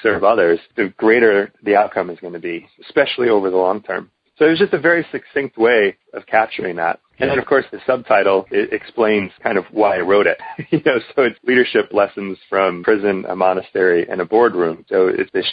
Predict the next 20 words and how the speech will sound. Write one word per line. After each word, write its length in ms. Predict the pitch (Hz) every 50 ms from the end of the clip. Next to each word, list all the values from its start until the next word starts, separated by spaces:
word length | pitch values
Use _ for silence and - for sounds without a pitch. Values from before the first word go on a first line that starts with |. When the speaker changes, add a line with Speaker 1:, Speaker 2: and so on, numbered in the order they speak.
| - -
Speaker 1:
journey 320 | 113 110 117 - 104 95
that 180 | 90 87 82 -
kinda 220 | - 101 98 92
led 320 | 92 95 98 101 98 92
to 80 | - -
the 100 | 87 87
realization 840 | 90 92 95 92 92 87 85 82 90 92 104 110 - 101 87 82 82
that 260 | 85 82 85 85 -
a 20 |
life, 260 | 90 95 92 92 92 - - -
truly 260 | - 127 123 107 101
great 240 | 95 101 92 90 87
life, 260 | 87 90 95 92 -
is 140 | 87 85 92
one 200 | 92 90 87 85
that's 160 | 85 - _ -
devoted 420 | - 92 95 92 92 90 90 - -
to 80 | -
serving 340 | - - 101 92 87 82 85
others, 340 | 87 92 90 85 82 80